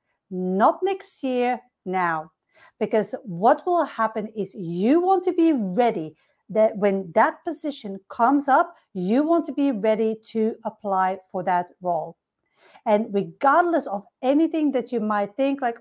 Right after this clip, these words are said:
"Oh, it's end of year and blah, blah, blah." Like, look, I have so many clients that came last minute to me with,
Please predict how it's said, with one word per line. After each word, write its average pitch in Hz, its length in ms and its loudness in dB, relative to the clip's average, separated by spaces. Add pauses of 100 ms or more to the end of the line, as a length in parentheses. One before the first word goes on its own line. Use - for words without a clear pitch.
"Oh, 302 260 2
it's 302 140 -4
end 220 220 -6
of 202 160 -8
year 269 420 2
and 202 160 0
blah, 254 160 2
blah, 240 220 0
blah." 233 300 2 (540)
Like, 254 360 4
look, 214 320 0 (120)
I 330 260 6
have 277 440 2 (220)
so - 440 4
many 302 360 4
clients 220 760 -4 (220)
that 214 180 -6
came 214 220 -2
last 240 520 0
minute 233 500 -6
to 240 120 -8
me 208 320 -6 (220)
with, 208 300 0